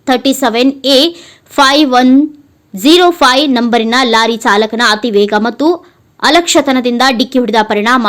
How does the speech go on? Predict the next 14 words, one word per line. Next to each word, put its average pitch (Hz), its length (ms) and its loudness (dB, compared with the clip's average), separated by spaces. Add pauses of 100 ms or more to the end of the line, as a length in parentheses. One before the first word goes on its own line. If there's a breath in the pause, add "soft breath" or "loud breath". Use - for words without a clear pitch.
ಬೈಕ್ನಲ್ಲಿದ್ದ 233 580 0 (100)
ವ್ಯಕ್ತಿಗೆ 214 400 -2
ಗಂಭೀರ 226 340 -2 (100)
ಗಾಯಗೊಂಡಿದ್ದಾನೆ. 214 840 -2 (380 loud breath)
ಗಾಯಾಳನ್ನ 247 580 0 (120)
ನಗರದ 226 300 0 (120)
ಖಾಸಗಿ 214 380 -2
ಆಸ್ಪತ್ರೆಗೆ 214 540 -2
ತಂದು 208 280 -2
ಚಿಕಿತ್ಸೆಗೆ 226 500 -4
ಒಳಪಡಿಸಿದ್ದು, 208 600 -4
ತೀವ್ರ 294 320 0
ಸ್ವರೂಪದ 226 460 -4 (120)
ಗಾಯಗಳಾಗಿದ್ದರಿಂದ 208 880 -2